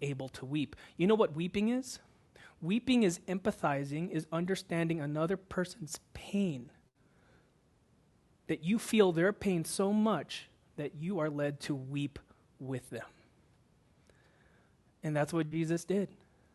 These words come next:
He felt the pain of the people and he wept. He understands our emotions just as, as I hope you understand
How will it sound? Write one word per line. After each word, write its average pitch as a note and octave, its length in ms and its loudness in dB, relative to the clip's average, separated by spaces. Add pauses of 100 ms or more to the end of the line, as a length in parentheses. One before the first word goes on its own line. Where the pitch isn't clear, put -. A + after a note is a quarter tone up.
(1300)
He E3+ 280 -2 (260)
felt F3+ 340 6
the B3+ 80 10
pain F#3 720 4
of F3+ 160 2
the G#3 100 6
people C#3 720 0 (720)
and C#3+ 220 -6
he D#3+ 180 -2
wept. C#3+ 460 -4 (1300)
He F3 220 -2
understands E3 800 0 (100)
our D3 260 -2
emotions G3 840 -2 (960)
just F3 320 0
as, F3+ 240 0 (380)
as D#3 120 -4
I E3 180 6
hope D3+ 300 0
you D#3 220 0
understand D3+ 560 -4